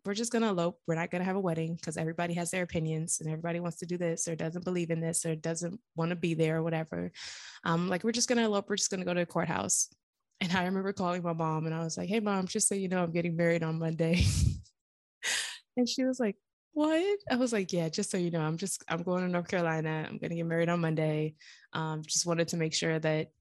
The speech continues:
you knew." And she was like, "Well, do you have a dress?" I'm like, "No, it's fine. I got, like, a white and black dress in my closet." And she's like, "Well, do you have flowers?" I'm like,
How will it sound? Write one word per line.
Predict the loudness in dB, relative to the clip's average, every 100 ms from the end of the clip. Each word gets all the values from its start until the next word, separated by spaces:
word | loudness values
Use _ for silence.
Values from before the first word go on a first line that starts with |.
| _
you | 0 2
knew." | 4 6 4 2 -2
And | -2
she | 2 2
was | 2
like, | 0 -2 -8 _ _ _
"Well, | -6
do | 0
you | 2 4
have | 2
a | 2
dress?" | 2 2 2 0
I'm | 0
like, | 2 0 0 -2
"No, | -2 0
it's | -2 -2
fine. | 0 0 0
I | 2
got, | 2
like, | 2 2
a |
white | 2 4 2
and | 2
black | 0 0
dress | -2 -2
in | -4
my |
closet." | 0 2 2 0
And | -4
she's | -6 -6
like, | -6 -8 _ -20 -20 _ _ 0
"Well, | 0 0 _ _ 0
do |
you | 2
have | 2
flowers?" | 2 2 4 2 2
I'm | 2
like, | 2 0